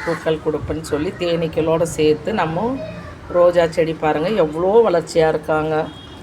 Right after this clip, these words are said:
மேல இருந்து கீழே ஷிஃப்ட் பண்ணி வச்சுட்டேங்க. மொட்டுக்களும்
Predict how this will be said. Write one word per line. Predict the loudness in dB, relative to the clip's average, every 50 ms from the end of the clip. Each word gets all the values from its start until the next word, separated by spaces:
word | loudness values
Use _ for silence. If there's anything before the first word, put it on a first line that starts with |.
| -18 -16 -16 -16 -16 -16 -16 -16 -14 -14 -14 -14 -14 -14 -16 -12 -6 0
மேல | 2 2 4 6 4 4
இருந்து | 4 2 -2 -4 -2
கீழே | -2 0 2 0 0 0
ஷிஃப்ட் | -4 -4 -2 0
பண்ணி | 2 2 2 4 4 4
வச்சுட்டேங்க. | 4 4 2 2 2 2 4 4 2 2 0 -4 -12 -6 -2 0 2 2 2 0 -4 -8 -8 -4 0 0
மொட்டுக்களும் | 0 0 0 0 -2 -2 -2 -6 -14 -16 -16 -6 -2 0 0 0 -2 -6 -14 -14 -16 -6 -2 -2 0 0 0 0 0